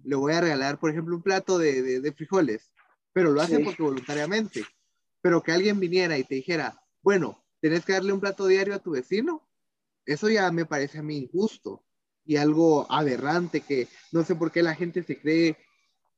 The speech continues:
Speaker 1: dueños de la moral, o no sé cómo
Speaker 2: Sí.
Speaker 1: decir, llamarle eso. Sean baños de pureza, le llaman acá en Guatemala.
Speaker 2: Sí. Sí, pero digamos, claro, a vos no, no, no te cala porque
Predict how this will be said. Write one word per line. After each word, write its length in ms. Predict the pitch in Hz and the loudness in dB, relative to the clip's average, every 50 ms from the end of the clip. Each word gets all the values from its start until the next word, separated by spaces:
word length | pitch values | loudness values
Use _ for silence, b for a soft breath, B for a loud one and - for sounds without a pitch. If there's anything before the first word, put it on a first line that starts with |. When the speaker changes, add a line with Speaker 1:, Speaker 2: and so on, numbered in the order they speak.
| _ _ _ | _ _ _
Speaker 1:
dueños 380 | 139 170 190 196 208 196 185 | 2 4 4 6 6 4 4
de 100 | 165 170 | 2 2
la 120 | 160 151 147 | 0 0 0
moral, 680 | 143 131 127 131 127 143 175 196 196 196 180 165 151 147 | -2 -2 -4 -2 -2 0 0 0 0 0 -2 -2 -4 -4
o 100 | 143 139 | -4 -6
no 160 | 139 147 151 | -6 -8 -8
sé 160 | - 185 - | -6 -8 -6
cómo 320 | - 170 165 175 175 175 | -4 -2 -2 -2 0 2
Speaker 2:
Sí. 60 | 165 - 175 | 2 2 2
Speaker 1:
decir, 240 | 147 - 156 135 131 | 2 0 -2 -4 -4
llamarle 540 | 147 139 131 151 175 190 180 170 156 170 | -4 -4 -2 -2 -2 0 0 0 0 0
eso. 340 | 185 185 - - 127 120 - _ _ _ _ _ _ - | -2 -4 -4 -8 -12 -12 -12 _ _ _ _ _ _ -2
Sean 280 | 202 196 185 185 185 | 0 2 2 2 2
baños 420 | 175 185 196 214 220 214 196 175 156 | 0 2 2 2 2 2 2 0 0
de 100 | 156 147 | 0 -4
pureza, 760 | - - 131 135 175 214 226 - 202 156 135 127 123 120 120 | -4 -4 -4 -2 0 0 -2 -2 -4 -6 -4 -4 -4 -6 -6
le 160 | 120 120 120 | -6 -6 -6
llaman 320 | 131 143 156 151 156 139 | -6 -6 -6 -8 -8 -10
acá 160 | 123 - - 143 | -10 -8 -8 -6
en 80 | 147 | -4
Guatemala. 480 | 151 147 - - 127 131 131 143 143 143 | -4 -4 -4 -6 -12 -14 -10 -10 -8 -8
Speaker 2:
Sí. 80 | - - - _ b b b b b _ _ _ _ _ _ _ _ _ _ _ _ - - | -8 -10 -12 _ b b b b b _ _ _ _ _ _ _ _ _ _ _ _ -6 2
Sí, 160 | - - 139 | 4 4 4
pero 260 | - 147 131 127 120 | 6 4 2 4 4
digamos, 520 | 113 127 135 160 165 185 185 185 - - _ _ _ _ _ _ _ _ _ _ _ _ | 4 4 4 4 2 0 -4 -10 -12 -16 _ _ _ _ _ _ _ _ _ _ _ _
claro, 340 | - 160 165 151 127 104 - _ _ _ _ _ _ _ _ _ _ _ _ _ _ _ - - - _ - - | 2 4 4 4 4 2 -2 _ _ _ _ _ _ _ _ _ _ _ _ _ _ _ -20 -20 -20 _ -20 -14
a 60 | 95 | -8
vos 260 | 107 117 135 160 160 | -4 -2 -2 -2 -2
no, 200 | 180 170 175 170 | -2 -2 -2 0
no, 240 | 156 147 151 156 165 | 0 2 2 2 0
no 180 | 165 165 160 | 0 -2 -4
te 140 | - - 160 - | -4 -6 -8 -4
cala 340 | - 160 170 185 247 269 | -2 0 0 0 0 -4
porque 640 | 233 202 143 127 - _ - 110 107 107 104 98 90 | -6 -6 -8 -8 -8 _ -10 -8 -6 -6 -6 -8 -10